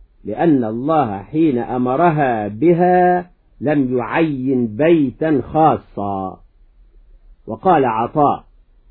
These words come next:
"إن شاءت اعتدت عند أهلها وسكنت، وإن شاءت خرجت"، لقول الله عز وجل: "فإن خرجن فلا جناح عليكم فيما فعلن في أنفسهن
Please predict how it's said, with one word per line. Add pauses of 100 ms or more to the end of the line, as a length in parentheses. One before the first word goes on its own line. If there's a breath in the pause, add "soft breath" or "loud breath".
"إن (100)
شاءت
اعتدت
عند
أهلها
وسكنت، (680)
وإن
شاءت
خرجت"، (760)
لقول
الله
عز
وجل: (180)
"فإن
خرجن (480)
فلا
جناح
عليكم (120)
فيما
فعلن
في
أنفسهن